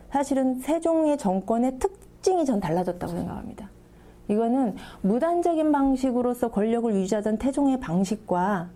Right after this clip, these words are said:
어, 무혈, 이 피를 흘리지 않고 문치적 방식을 통해서 정권을 재편하고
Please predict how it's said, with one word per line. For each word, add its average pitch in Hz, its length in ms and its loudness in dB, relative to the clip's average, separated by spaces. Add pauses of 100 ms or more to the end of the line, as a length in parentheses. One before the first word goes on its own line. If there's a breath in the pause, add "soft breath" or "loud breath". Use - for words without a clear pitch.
(100)
어, - 100 -6
무혈, 202 580 0 (220)
이 220 140 -2
피를 359 320 2
흘리지 320 380 2
않고 262 600 -2 (260 loud breath)
문치적 277 560 0
방식을 269 460 2
통해서 240 720 0 (240 loud breath)
정권을 233 800 0 (100)
재편하고 185 840 0